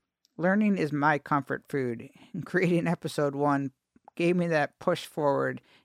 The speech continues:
and I was thankful I set that imaginary deadline. Is I'm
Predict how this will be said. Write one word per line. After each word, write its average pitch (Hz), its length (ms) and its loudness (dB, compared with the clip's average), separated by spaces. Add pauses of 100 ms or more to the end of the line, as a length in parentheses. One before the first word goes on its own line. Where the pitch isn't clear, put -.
and 151 80 -2
I 160 80 2
was 185 180 -2
thankful 156 460 -2
I 131 100 -2
set 147 280 -6
that 143 180 -2
imaginary 135 580 -2
deadline. 127 600 -4
Is 123 260 -8 (400)
I'm 185 300 -2